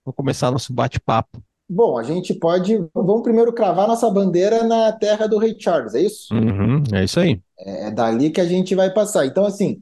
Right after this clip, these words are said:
Speaker 2: sempre vale lembrar, é de dois mil e treze, a classe de mil novecentos e noventa e dois, não,
Speaker 1: Aham.
Speaker 2: em, na, na verdade ficou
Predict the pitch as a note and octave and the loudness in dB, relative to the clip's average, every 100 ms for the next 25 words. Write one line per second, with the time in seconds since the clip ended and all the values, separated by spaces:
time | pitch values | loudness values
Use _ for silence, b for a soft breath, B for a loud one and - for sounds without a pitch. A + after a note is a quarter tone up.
0 | b b _ - F3+ - G#3+ D#3+ F#3 C3 | b b _ -14 -12 -4 -2 0 0 0
1 | C3+ C3 B2+ B2+ G2+ B2+ G#3 - - B2+ | 2 0 -2 -2 0 0 -2 -6 -6 -4
2 | B2+ C#3 A#2+ D3+ E3 D#3+ A#2+ C#3 G3 D#3 | 0 0 0 0 0 0 0 0 0 -2
3 | C3+ D3 - - D#3 F3+ F#3 E3 C#3 A#2 | -6 -8 -6 -2 0 0 -2 -4 -4 -2
4 | C3 B2 D3 D#3 C3+ - D3 D3 C3+ C3 | -2 0 0 0 -2 -4 -6 -4 -6 -6
5 | C3+ A#2 G#2 B2 F#3 G3 - - A2 G#2 | -4 -4 -2 0 0 -2 -10 -6 -2 0
6 | B2+ D3 D#3+ F3 F3+ F#3+ E3+ D#3+ D#3+ - | 0 -2 -2 0 0 2 0 0 0 0
7 | F#3+ G3+ G3 F#3+ F3+ G3 F#3+ E3+ C#3 | 0 -2 -2 -2 0 2 4 2 0